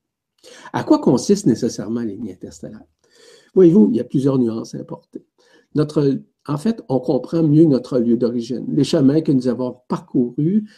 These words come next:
à travers les univers, les multivers et tout ça, comme tout ce qui, en fait, nous avons vécu sur d'autres plans,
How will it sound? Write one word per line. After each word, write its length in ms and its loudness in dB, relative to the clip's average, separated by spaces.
à 100 0
travers 340 0
les 220 4
univers, 480 0
les 140 -2
multivers 640 -4
et 80 -12
tout 160 -18
ça, 160 -14
comme 420 -4
tout 140 4
ce 80 -6
qui, 160 2
en 140 0
fait, 260 0
nous 160 2
avons 300 4
vécu 540 2
sur 180 0
d'autres 360 0
plans, 240 -10